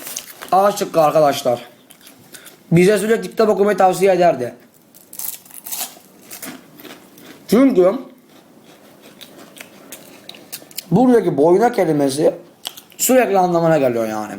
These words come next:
Biraz oyunlardan bir uzaklaşın da biraz ders çalışın kafirler. Oyunlar mı sizi güzel bir liseye, gü-, güzel bir üniversiteye hazırlayacak? Oyun da oynayın ama önce ders yapın.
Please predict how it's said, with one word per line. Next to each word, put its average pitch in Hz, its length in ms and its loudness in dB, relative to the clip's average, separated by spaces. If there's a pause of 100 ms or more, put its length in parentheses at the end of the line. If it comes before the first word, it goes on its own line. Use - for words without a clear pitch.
(260)
Biraz 208 240 2
oyunlardan 220 580 2
bir 190 60 -6
uzaklaşın 208 480 0
da 208 80 0
biraz 185 200 0
ders 220 200 0
çalışın 151 320 -2
kafirler. 165 540 -2 (4000)
Oyunlar 214 440 2
mı 233 120 -2
sizi 175 180 -4
güzel 175 280 0
bir 165 60 -6
liseye, 170 220 -2
gü-, 151 200 -4
güzel 160 300 2
bir 160 60 -4
üniversiteye 156 420 -2
hazırlayacak? 127 480 -2
Oyun 233 280 2
da 226 60 2
oynayın 196 200 0
ama 220 140 0
önce 196 180 0
ders 214 260 0
yapın. 147 320 -4